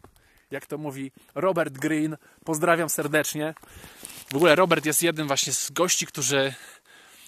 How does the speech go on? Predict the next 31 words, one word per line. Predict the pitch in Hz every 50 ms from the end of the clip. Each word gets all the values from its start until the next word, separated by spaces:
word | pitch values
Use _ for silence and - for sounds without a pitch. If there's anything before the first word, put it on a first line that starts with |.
| - -
jakby | 120 120 131 131 127
w-, | 135 139 131 127 139
na | 143 -
początku | 165 - 165 147 - 147
wybrali | 139 147 139 151 143 139 135 123
ten | - 127 120 117
stan, | - - - 127 120 117 113 113 107
wiesz, | 110 113 107 101 110
materii, | 117 123 - - 147 143 143 143 156 170 151 - - - - -
wylądował | 120 131 135 131 135 127 127 127 113
w | -
Forbesie. | - - 143 139 - - - - 147 151 165 156 - - - - - - - - - - - - - -
No | 135 127
ale | 131 151 175
teraz | - 214 226 233
jest | - -
tak | 233 214
naprawdę | 226 226 220 220
jednym | 214 208 202 214 196
z | 190
nas, | 214 185 139 123 113
bo | 135 160
ogarnął | 147 196 175 190 196 196 190 185 185 185 190 180
też | - - 135 143 143 - - 143
już, | 147 151 147 - - -
co | - 143
to | 127 - 156 135
znaczy | 107 110 113 113 117 - - - 131 131 127 113 _ _ _ _ _ -
być | - 127 -
sobą. | - - 147 139 139 139 143 147 165 160 - _ _ - - - - - - - -
Dlaczego | 131 123 - 156 147 143 147 139 135 135 143 127